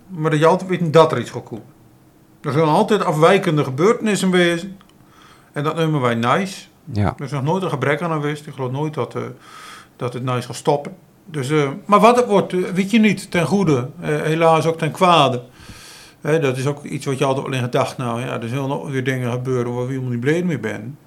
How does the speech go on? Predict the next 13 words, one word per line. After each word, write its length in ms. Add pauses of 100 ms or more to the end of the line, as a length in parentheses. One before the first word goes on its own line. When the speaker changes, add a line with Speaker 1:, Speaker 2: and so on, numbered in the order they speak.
(160)
Speaker 1:
Hè, 60 (240)
juist, 300 (220)
eh, 60 (580)
totaal 440
niet. 240
Maar 100
ja, 80
goed, 160
dat 180
is 100
ook 140
het 120
leven. 420